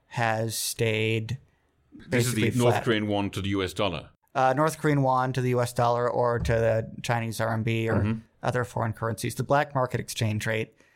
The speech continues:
Speaker 1: has been surprisingly stable. Food prices have been stable. Uh, fuel prices jumped up a bit in twenty seventeen, but have then kind of plateaued.
Speaker 2: Mm.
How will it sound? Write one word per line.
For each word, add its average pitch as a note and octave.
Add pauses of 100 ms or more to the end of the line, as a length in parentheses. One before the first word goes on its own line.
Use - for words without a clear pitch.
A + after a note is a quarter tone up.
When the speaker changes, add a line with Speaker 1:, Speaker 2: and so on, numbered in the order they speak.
(160)
Speaker 1:
has C3
been A#2
surprisingly D3+
stable. A2
Food E3
prices A#2
have -
been A#2+
stable. A2+ (360)
Uh, G#2+
fuel F3+
prices D#3
jumped C#3
up C3+
a -
bit F3+ (100)
in C#3
twenty D#3
seventeen, C#3+
but A2+ (180)
have A#2
then B2 (220)
kind A#2+
of A2+ (100)
plateaued. A2
Speaker 2:
Mm. G#2